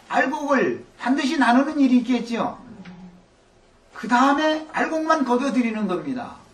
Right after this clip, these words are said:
그러니까 <clears throat> 추수라고 할, 하는 것은 먼저는 추수를 시작할 때 곡식단과 가라지를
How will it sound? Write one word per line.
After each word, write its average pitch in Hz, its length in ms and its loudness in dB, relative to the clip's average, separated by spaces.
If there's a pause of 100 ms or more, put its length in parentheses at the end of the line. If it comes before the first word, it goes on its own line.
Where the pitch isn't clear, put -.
(880)
그러니까 254 560 2 (160)
<clears throat> - 1700 -8
추수라고 277 540 0
할, 247 200 0 (160)
하는 226 220 -2
것은 214 580 -2 (640)
먼저는 247 720 4 (1300)
추수를 247 420 -2
시작할 240 500 -2
때 196 360 -2 (960)
곡식단과 220 1080 -2 (560)
가라지를 254 800 0